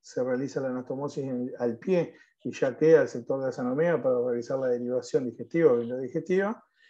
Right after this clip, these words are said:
No es necesario entonces realizar una apertura del meso, una sección del meso con ascenso de un sector y una anastomosis al pie. Y el inconveniente, eh, depende del tipo de, de, de ASA en omega que se haya, eh, elegido utilizar,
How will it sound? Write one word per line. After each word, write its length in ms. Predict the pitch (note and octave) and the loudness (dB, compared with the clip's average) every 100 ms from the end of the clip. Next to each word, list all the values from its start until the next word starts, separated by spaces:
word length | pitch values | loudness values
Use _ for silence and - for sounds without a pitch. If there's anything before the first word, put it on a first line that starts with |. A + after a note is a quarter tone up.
| _ _ | _ _
No 100 | D3+ | 4
es 80 | D#3+ | 4
necesario 680 | D#3 C#3+ C#3+ F#3+ G3 E3+ | 4 0 0 6 6 6
entonces 400 | C3+ C3 E3 D#3 | 4 2 2 2
realizar 380 | D3 B2+ A#2+ D#3 | -2 -2 -2 0
una 140 | D#3 B2+ | 0 -2
apertura 560 | B2 A#2 - D#3 C#3+ | -4 -4 0 4 4
del 140 | B2+ B2 | 4 0
meso, 320 | F3 F3+ - | 0 -2 -4
una 140 | B2+ A#2+ | -8 -8
sección 460 | A#2+ A2 - D3+ | -10 -6 -2 -2
del 120 | C3+ | -2
meso 420 | A#2+ D#3+ F3 - A#2+ | -2 0 -2 -2 -6
con 160 | B2 | -6
ascenso 540 | A2 - D3+ D3 B2 B2 | -6 0 0 0 -2 -2
de 60 | |
un 120 | B2+ | -2
sector 600 | A#2 A2+ A2 D#3+ E3+ C3+ - - _ | -4 -8 4 8 10 8 2 -18 _
y 80 | - | -4
una 100 | B2 | -2
anastomosis 580 | B2 A2+ B2 B2 A#2+ C3+ | -2 -4 -4 -4 -6 -2
al 180 | D#3+ F3 | -2 -2
pie. 360 | E3+ F#3 F#3+ - _ _ _ | -2 -2 -4 -12 _ _ _
Y 100 | D#3+ | 2
el 80 | D3+ | 2
inconveniente, 1080 | D3+ D3+ D#3+ D#3+ E3 F3 F3+ E3+ G3 G#3 A#3+ | 4 6 8 8 4 2 0 -2 -2 -2 -4
eh, 240 | D#3 C3+ - | -8 -8 -10
depende 460 | B2+ B2+ B2 D3 D3+ | -4 -2 4 4 4
del 100 | C3+ | 2
tipo 340 | D#3 D3 D3+ | -2 0 2
de, 380 | C#3 B2+ B2+ B2+ | 2 0 -4 -8
de, 420 | B2 A#2+ A#2+ B2 B2+ | -6 -4 -4 -6 -8
de 200 | B2+ B2+ | -4 -2
ASA 220 | C3+ C3+ | -2 -2
en 60 | C3+ | -2
omega 280 | C#3+ C#3 | -2 -4
que 100 | A#2+ A#2 - | -4 -8 -16
se 300 | - - B2+ | -20 -6 -2
haya, 320 | C3+ - C3 B2 B2+ D3 B2+ | 0 0 2 2 0 -8 -8
eh, 500 | A#2+ A#2 A#2 A#2+ B2 | -4 -2 -2 -4 -6
elegido 560 | A#2+ A2+ - D3 C#3 B2+ | -6 -8 0 4 4 2
utilizar, 760 | A#2+ C#3 E3 D3+ D#3+ D#3+ E3 | -4 -4 -4 2 4 2 0